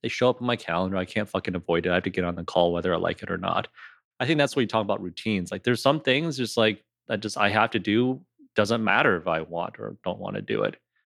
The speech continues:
But those things, funny enough, the more I think about it, they don't sustain me either.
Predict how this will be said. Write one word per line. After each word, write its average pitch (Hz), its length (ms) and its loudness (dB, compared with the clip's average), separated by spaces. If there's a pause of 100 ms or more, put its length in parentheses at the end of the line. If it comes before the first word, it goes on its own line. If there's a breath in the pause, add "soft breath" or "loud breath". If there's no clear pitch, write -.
(400)
But 123 120 2
those 165 280 2
things, 190 260 -2
funny 143 220 0
enough, 139 320 2
the 110 60 -2
more 110 140 2
I 107 40 -2
think 113 180 -2
about 127 120 0
it, 123 40 -2
they 127 80 4
don't 180 120 0
sustain - 440 -2
me 92 100 0
either. 120 320 2